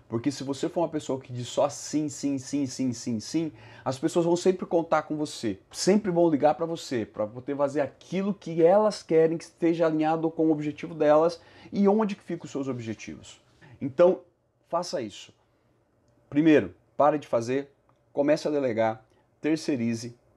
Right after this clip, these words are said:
tá? Comece a fazer as coisas que precisam de ser feito e aprenda a dizer não. Com essas dicas, você vai arrumar espaço na tua agenda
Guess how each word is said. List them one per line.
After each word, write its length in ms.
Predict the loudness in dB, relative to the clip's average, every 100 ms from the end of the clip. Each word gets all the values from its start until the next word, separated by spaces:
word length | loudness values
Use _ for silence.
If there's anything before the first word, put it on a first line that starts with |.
| _
tá? 320 | -2 0 -2 -2
Comece 460 | 0 2 2 0 -4
a 40 |
fazer 240 | -4 -4 -4
as 140 | -4
coisas 220 | -8 -8
que 100 | -10
precisam 260 | -14 -12 -10
de 60 |
ser 140 | -6 -4
feito 340 | 0 -2 -2 _ _ -4
e 100 | -4
aprenda 340 | -2 -4 -2
a 20 |
dizer 240 | -2 -2 -4
não. 180 | -4 -14 _ _ -8
Com 80 | -4
essas 280 | -2 -2 -2
dicas, 320 | -2 -2 -4
você 220 | -6 -4
vai 100 | -4
arrumar 300 | -4 -4 -6
espaço 440 | -8 -6 -4 -4 -6
na 80 | -8
tua 160 | -6
agenda 360 | -4 -4 -4